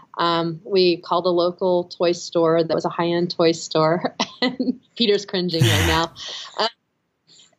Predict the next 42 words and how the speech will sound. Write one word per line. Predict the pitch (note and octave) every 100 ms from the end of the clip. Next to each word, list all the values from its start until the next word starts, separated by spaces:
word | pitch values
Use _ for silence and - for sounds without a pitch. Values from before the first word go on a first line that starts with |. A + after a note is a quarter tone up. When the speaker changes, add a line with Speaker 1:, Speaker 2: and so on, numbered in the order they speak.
| -
Speaker 1:
and | A3
I | G#3+ A3
talked | B3+ A3 A3
to |
the | A#3 G#3+
owner | G3+ A3
of | G#3+
the | G#3
toy | - F#3+
store, | F#3 - F#3+ F#3+ F#3
and | F#3+
we | F3+
decided | F3 F3+ F3 E3+ F3 E3+
on | E3+
this | E3 -
joint | - E3+ E3 - -
marketing | E3 D#3 D#3+ D#3+ E3
venture | D#3 D#3+ D#3 D#3
together. | F3 E3 D3+ D#3
She | D3 F#3+
needed | F#3 F#3 F#3
clients, | F#3 G3+ F#3+ F3+ F3+
we | F3
needed | F3 E3+ E3
clients. | - F3 F3 E3+ E3 E3+ -
We |
wanted | D#3 F3+ F#3
the | F3
same | - F#3 F3+
clients, | F3+ E3 E3 D#3+
so | F3
we | D#3+
were |
gonna | D#3 D#3+
do | D#3+
something | F#3 F3+ F#3 F3
to |
bring | E3 E3
all | D#3+
these | D#3+ D#3+
people | - E3+ D#3+
in. | D3+ D#3 D#3